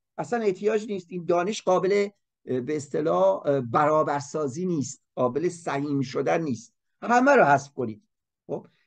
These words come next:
بنابراین می‌خوام بگم که در اینجا یه دارایی متحرکی دارید، متخصص،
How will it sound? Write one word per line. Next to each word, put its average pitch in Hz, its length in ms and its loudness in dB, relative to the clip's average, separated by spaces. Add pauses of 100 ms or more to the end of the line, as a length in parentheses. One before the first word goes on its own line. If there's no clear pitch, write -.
(100)
بنابراین 233 340 4
می‌خوام 262 260 0
بگم 240 300 0
که 220 320 2 (240)
در 175 160 2
اینجا 185 720 -2
یه 185 180 -6
دارایی 175 540 2
متحرکی 143 640 -4
دارید، 127 340 -4
متخصص، 139 800 -4